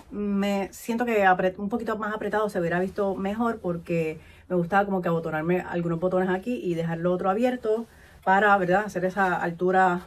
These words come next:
visualmente. Eh, entonces está bellísimo y todo, pero siento que sí me quedó un poco grande. Y me encanta que tiene esto en la parte de acá. Anyways,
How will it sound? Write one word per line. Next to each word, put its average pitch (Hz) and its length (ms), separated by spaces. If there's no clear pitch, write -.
visualmente. 180 680
Eh, 190 380
entonces 214 340
está 208 240
bellísimo 262 340
y 269 60
todo, 269 260
pero 196 160
siento 185 300
que 208 120
sí 190 200
me 190 100
quedó 170 260
un 185 120
poco 180 340
grande. 156 540
Y - 40
me 180 80
encanta 165 260
que 185 80
tiene 180 220
esto 170 400
en 151 200
la - 100
parte 147 180
de 208 80
acá. - 140
Anyways, 170 380